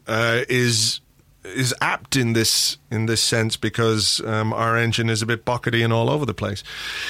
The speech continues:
Um, let's talk about the United goal,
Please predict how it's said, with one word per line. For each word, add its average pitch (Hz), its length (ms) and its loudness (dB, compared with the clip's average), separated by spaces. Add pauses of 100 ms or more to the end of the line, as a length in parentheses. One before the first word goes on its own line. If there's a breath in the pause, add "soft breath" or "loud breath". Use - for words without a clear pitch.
(260 loud breath)
Um, 160 520 0 (560)
let's 190 240 0
talk 214 240 0
about 175 200 2
the 147 140 4
United 135 800 2 (220)
goal, 104 880 2